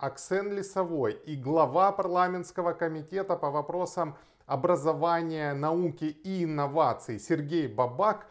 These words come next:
подали свои диссертации в Назява для того, чтобы их проверили на плагиат. Давайте разберемся, в чем уникальность этой ситуации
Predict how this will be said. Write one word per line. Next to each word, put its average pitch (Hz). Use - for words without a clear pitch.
подали 185
свои 175
диссертации 147
в 98
Назява 135
для 185
того, 214
чтобы 160
их 170
проверили 143
на 135
плагиат. 120
Давайте 214
разберемся, 196
в -
чем 214
уникальность 175
этой 135
ситуации 175